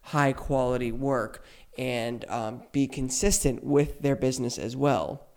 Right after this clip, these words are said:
Um, so the first software, it's, it's kind of an obvious one. It's whatever editing software you're using, um, for your business. You know, if you're doing, if you have a different type of business like florals or something like that, obviously you don't <laughs> have, like, an editing software. But for us photographers and videographers,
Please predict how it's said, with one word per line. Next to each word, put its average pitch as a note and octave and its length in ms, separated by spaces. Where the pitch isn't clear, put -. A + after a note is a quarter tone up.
Um, D3+ 260
so - 120
the F#3+ 80
first C#4 320
software, E3 440
it's, C3+ 280
it's D#3+ 200
kind G#3 280
of F3+ 80
an D3+ 60
obvious B2+ 400
one. B2 420
It's D#3 240
whatever A#3+ 400
editing C#3+ 360
software C3 440
you're A#2+ 220
using, A2+ 540
um, A#2+ 320
for C3 240
your B2 140
business. A#2 400
You C#3 80
know, C3 100
if C3 140
you're C#3 80
doing, C#3+ 500
if C#3+ 160
you D3+ 60
have C#3 80
a C#3 60
different C#3 300
type C3 200
of B2 100
business B2+ 360
like B2 200
florals B2 420
or B2 40
something A#2+ 240
like A#2+ 160
that, A#2 280
obviously C3+ 340
you A#2+ 60
don't C#3 140
<laughs> - 0
have, C3+ 180
like, C3+ 140
an A#2 80
editing A#2 360
software. A#2 500
But - 380
for - 180
us F#3 180
photographers D3 640
and C#3 140
videographers, D#3 720